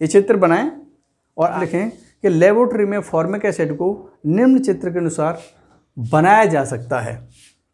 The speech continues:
या बनाया जाता है। तो आप लिखेंगे कि उसमें फ्लास्क में ऑक्जेलिक एसिड ग्लिसरॉल लेते हैं,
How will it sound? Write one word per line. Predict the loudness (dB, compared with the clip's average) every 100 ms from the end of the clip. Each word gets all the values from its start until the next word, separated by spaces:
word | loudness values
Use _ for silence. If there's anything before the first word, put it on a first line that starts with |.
| _ _ _ _ -4
या | 0
बनाया | 4 4 4 4 4
जाता | 4 2 2
है। | 0 -4 -8 -20 _ _ _ -4
तो |
आप | 0 0
लिखेंगे | 0 0 0 0
कि | -4 -12 -6
उसमें | -4 -2 -2
फ्लास्क | 4 4 4 -2
में | -4 -4
ऑक्जेलिक | -4 -4 -2 -2
एसिड | -2 -4
ग्लिसरॉल | -4 -2 0
लेते | -2 -2
हैं, | -4 -4 -6